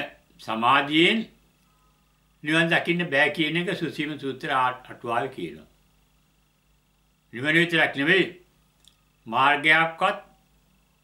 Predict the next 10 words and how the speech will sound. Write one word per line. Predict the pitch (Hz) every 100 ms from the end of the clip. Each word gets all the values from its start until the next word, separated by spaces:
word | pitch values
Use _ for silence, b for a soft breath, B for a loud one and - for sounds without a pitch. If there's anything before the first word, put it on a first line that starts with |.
| _ _ 107
මාර්ග | 127 139 143
ඵලයක්වත් | - 113 120 147 - 190 214 165 - _ _ _ _ _ _ _ _ _ _ _ _ _ -
සමාධියේ, | 139 175 175 131 117 -
භාවනාවෙන් | 110 131 151 160 160 160 151
ලැබෙන | 143 143 147
සමාධියේ | 135 107 120 131 135 175 208 - -
ඵලයක්වත් | - 123 135 139 135 180 180 -
ආනිසංසයක්වත් | 135 139 135 131 123 135 123 156 139
නොවේ | 104 107 90
කියලා. | 80 73 -